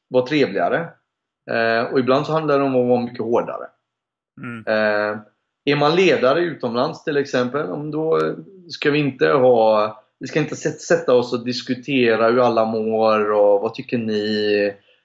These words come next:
Speaker 1: Utan då behöver man kanske peka med hela handen i vissa kulturer.
Speaker 2: Mm.
Speaker 1: Och då får man göra det.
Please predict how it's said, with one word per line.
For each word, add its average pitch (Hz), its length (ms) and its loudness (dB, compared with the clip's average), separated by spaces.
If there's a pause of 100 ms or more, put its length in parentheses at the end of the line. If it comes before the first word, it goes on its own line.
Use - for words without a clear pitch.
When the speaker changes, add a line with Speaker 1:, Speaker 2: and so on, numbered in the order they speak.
(160)
Speaker 1:
Utan 127 140 -2
då 143 60 2
behöver 208 220 4
man 190 100 0
kanske 180 440 -2
peka 175 240 -2
med 147 100 0
hela 131 220 4
handen 117 260 -2
i 113 40 -8
vissa 113 180 -10
kulturer. 95 480 -8 (760)
Speaker 2:
Mm. 110 160 -18
Speaker 1:
Och 139 60 -4
då 123 80 2
får 165 80 0
man 208 140 2
göra 196 340 2
det. - 140 -10